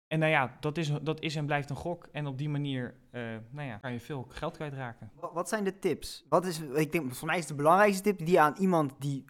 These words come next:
Speaker 2: overweegt de crypto in te
Speaker 1: Als je
Speaker 2: stappen.
Speaker 1: investeert, doe het alleen met geld dat je kan missen. Ga ervan uit dat als jij het geld investeert,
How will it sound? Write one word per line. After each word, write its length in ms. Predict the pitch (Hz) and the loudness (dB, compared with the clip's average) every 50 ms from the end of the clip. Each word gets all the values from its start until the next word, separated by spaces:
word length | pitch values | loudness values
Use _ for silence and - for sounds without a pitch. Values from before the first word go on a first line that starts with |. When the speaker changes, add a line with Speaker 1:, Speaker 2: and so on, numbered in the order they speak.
| - | -4
Speaker 2:
overweegt 580 | - 147 147 123 127 123 117 143 165 156 131 - | 0 0 2 2 2 2 2 2 2 2 0 -4
de 60 | - | -8
crypto 300 | - - 156 160 - 170 | -6 -6 -6 -4 0 4
in 60 | 170 | 6
te 60 | 202 233 | 6 6
Speaker 1:
Als 100 | 151 156 | 6 6
je 60 | 170 | 4
Speaker 2:
stappen. 220 | 170 - 185 190 | 4 6 6 6
Speaker 1:
investeert, 800 | 202 208 202 202 185 - - 190 190 185 180 180 175 - - - - | 6 6 4 0 -2 0 2 4 4 4 4 2 -2 -6 -12 -14 -12
doe 260 | 139 123 120 147 151 | -10 -4 0 0 0
het 100 | 151 139 | 0 0
alleen 280 | 123 135 135 143 156 156 | 0 0 0 0 0 0
met 140 | 147 143 - | -2 -2 -2
geld 280 | - - 156 147 135 | -2 -2 -2 -2 -2
dat 160 | 143 131 - | -2 -4 -6
je 60 | - - | -6 -4
kan 160 | - 131 127 | -4 -2 0
missen. 300 | 123 120 117 - - - | 0 -2 -4 -6 -6 -6
Ga 240 | - 151 160 165 170 | -2 2 4 4 4
ervan 280 | 165 156 - 160 151 147 | 4 2 2 0 0 2
uit 320 | 151 165 196 226 - - - | 2 2 0 -2 -6 -6 -2
dat 200 | - 147 143 - | -2 -2 0 2
als 240 | - 160 175 165 - | 4 4 4 4 4
jij 140 | - 160 156 | 2 0 0
het 140 | 147 151 147 | 0 0 -2
geld 260 | - - 156 147 147 | -2 -2 -2 -4 -4
investeert, 760 | - - 151 143 131 131 - - 175 180 185 202 202 - - | -4 -6 -6 -6 -6 -6 -6 -2 -2 -2 -2 -2 -4 -8 -16